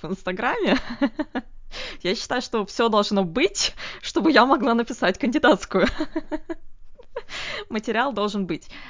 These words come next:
Эм, на самом деле, я думаю, мы можем заметить, э, по вообще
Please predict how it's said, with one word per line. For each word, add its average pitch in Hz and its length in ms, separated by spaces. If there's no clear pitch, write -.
Эм, 160 520
на 190 120
самом 269 600
деле, 254 480
я 226 100
думаю, 294 260
мы 294 60
можем 254 300
заметить, 202 600
э, 185 500
по 175 460
вообще 185 360